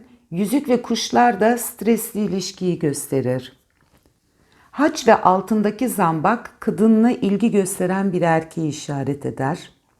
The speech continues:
Kalp, yüzük ve çiçekler, nişanlanma. Kalp ve önündeki tırpan, aşırı kıskançlık.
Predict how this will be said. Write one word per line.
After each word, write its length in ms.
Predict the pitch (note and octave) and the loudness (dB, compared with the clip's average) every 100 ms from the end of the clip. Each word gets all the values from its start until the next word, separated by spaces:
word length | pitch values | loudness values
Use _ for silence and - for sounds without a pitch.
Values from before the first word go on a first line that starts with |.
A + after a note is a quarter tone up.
| _ _ _ _ - | _ _ _ _ 0
Kalp, 400 | A3+ A#3 C4 - - | 2 4 2 -8 -4
yüzük 420 | G#3 G#3 C4 - | -2 0 -2 -2
ve 120 | G#3+ | -4
çiçekler, 680 | - - F#3 F3+ - F#3 A#3 | -6 -6 -4 -2 2 2 4
nişanlanma. 1160 | A3 F#3 - E3 D#3+ D#3 C#3+ C3+ C#3 F#3 B3+ - _ _ _ _ _ _ _ _ | 4 0 -4 -2 -2 -2 0 0 0 0 -4 -10 _ _ _ _ _ _ _ _
Kalp 440 | - B3+ C4+ - F#3+ | 2 2 2 -6 0
ve 180 | G#3 | 0
önündeki 600 | G#3 G3 G3 G3 G3+ A3+ | 2 2 2 0 -2 -6
tırpan, 560 | - - - F3 F3 A3 - | -4 -6 -6 -4 -2 -2 -4
aşırı 400 | - - F#3 F#3+ | -4 -4 -4 -6
kıskançlık. 1040 | D3+ - - C#3 C3+ - D3+ F3 - - | -8 -8 -4 -4 -4 -4 -2 -2 -4 -18